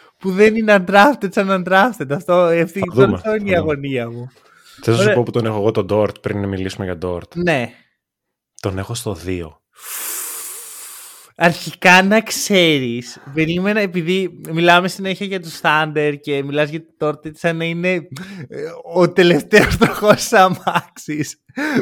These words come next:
Speaker 1: Περίμενα να τον έχεις οριακά στη δεκάδα και λέω, «Πω, πω, θα ακούσει και κράξιμο που τον έχω στο έξι».
Speaker 2: Κοίταξε, είναι πάντα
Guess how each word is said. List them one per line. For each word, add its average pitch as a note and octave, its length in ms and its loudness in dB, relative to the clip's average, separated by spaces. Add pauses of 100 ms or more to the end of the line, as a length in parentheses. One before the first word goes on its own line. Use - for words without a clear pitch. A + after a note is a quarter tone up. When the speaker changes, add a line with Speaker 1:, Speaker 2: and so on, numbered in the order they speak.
(120)
Speaker 1:
Περίμενα G#3+ 760 2
να F#3+ 200 0
τον G3 160 -4
έχεις A3+ 160 -2
οριακά A3 520 2
στη A3 140 -6
δεκάδα C#3 640 0
και D3+ 140 -6
λέω, F#3 220 0
«Πω, F#3 140 -2
πω, F3+ 160 -4 (420)
θα F3 80 2
ακούσει F#3+ 280 0
και A#3 120 0
κράξιμο A3 600 6
που E3 80 -8
τον D#3 200 0
έχω C#3+ 240 0
στο C3+ 160 -6
έξι». A#2+ 200 -6
Speaker 2:
Κοίταξε, - 600 -6
είναι C#3 380 2
πάντα C3 500 2